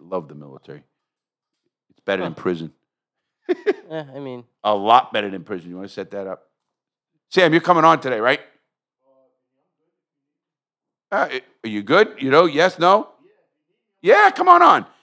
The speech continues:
Speaker 1: You're my age. We need a little
Speaker 2: Okay,
Speaker 1: bit of
Speaker 2: how
Speaker 1: older.
Speaker 2: about, what, how, how many people died?
Speaker 1: How many people died? Okay,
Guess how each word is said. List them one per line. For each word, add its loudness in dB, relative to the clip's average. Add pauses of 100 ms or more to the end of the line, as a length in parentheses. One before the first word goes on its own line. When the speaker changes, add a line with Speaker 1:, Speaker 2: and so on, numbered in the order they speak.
(140)
Speaker 1:
You're 2
my 6
age. 0
We -10
need -6
a -8
little -4
Speaker 2:
Okay, -4
Speaker 1:
bit -2
of -2
Speaker 2:
how 0
Speaker 1:
older. 0
Speaker 2:
about, -4
what, -12 (120)
how, -18 (120)
how -10
many -12
people -16
died? -12 (1120)
Speaker 1:
How -6
many -2
people -4
died? 4
Okay, -2